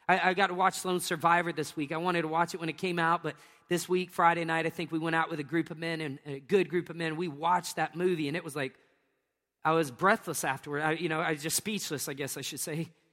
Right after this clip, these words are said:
Couldn't say much. Just felt, wow, as I was watching this fight take place. Dylan, I know that you know what it is to actually get in the octagon,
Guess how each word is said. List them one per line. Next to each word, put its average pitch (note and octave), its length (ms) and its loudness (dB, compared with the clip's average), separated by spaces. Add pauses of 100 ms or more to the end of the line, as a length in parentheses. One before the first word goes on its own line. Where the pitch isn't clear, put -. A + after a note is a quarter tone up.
(540)
Couldn't F3+ 320 -2 (380)
say F3+ 300 2
much. - 840 -2 (140)
Just - 220 -6
felt, C#3 260 -2 (160)
wow, D3 520 2 (800)
as - 40 -4
I D#3 80 2
was C#3+ 160 -2
watching E3 540 2
this C3+ 220 -4 (280)
fight F3+ 280 -2 (140)
take D3+ 260 -8
place. B2 500 -8 (960)
Dylan, F#3+ 240 6
I F#3+ 120 4
know F#3 180 2
that D#3 240 -6
you F#3 60 -6
know D#3+ 240 0
what D#3+ 240 -2
it D#3 120 -2
is C#3+ 280 0
to D3 140 -6
actually D3+ 320 -2
get E3 380 0
in E3 220 -6
the C#3+ 260 -4
octagon, C3 800 -2